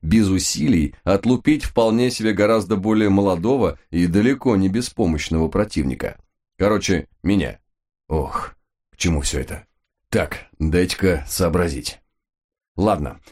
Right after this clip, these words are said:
наверное, к тому, что запомнить эти три правила несложно. А вот реально овладеть ими, так, чтобы свободно применить на практике,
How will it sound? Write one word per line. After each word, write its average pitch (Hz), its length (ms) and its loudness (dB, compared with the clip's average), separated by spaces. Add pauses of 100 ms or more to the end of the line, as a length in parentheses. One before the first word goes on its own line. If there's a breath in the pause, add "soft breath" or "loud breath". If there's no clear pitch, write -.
наверное, 123 480 2
к - 80 -10
тому, 127 300 0
что - 180 -6
запомнить 104 680 0
эти 92 200 -4
три 78 140 -4
правила 117 680 0
несложно. 69 840 -6 (520)
А 85 140 0
вот 101 300 0 (160)
реально 107 480 2
овладеть 104 720 -2
ими, 71 400 -4 (500)
так, 90 160 -2
чтобы 82 240 -2
свободно 87 560 0
применить 80 400 0
на 90 100 -2
практике, 71 640 -8